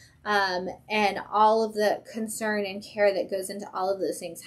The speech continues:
has been so well written. Um, this book is just incredibly well done as a story. I absolutely love it. Every time I read a new issue of this, I'm like,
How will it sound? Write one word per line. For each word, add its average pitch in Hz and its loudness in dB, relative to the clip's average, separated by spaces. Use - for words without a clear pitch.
has 175 -12
been 190 -8
so 269 2
well 180 2
written. 180 -4
Um, 196 2
this 226 0
book 240 4
is 262 -2
just 190 -6
incredibly 269 4
well 208 4
done 196 0
as 190 -4
a 185 -10
story. 180 4
I 214 4
absolutely 233 2
love 180 0
it. 185 2
Every 247 4
time 254 -2
I 220 2
read 202 2
a 202 -2
new 196 -8
issue 202 0
of 208 2
this, 220 4
I'm 214 -4
like, 185 -8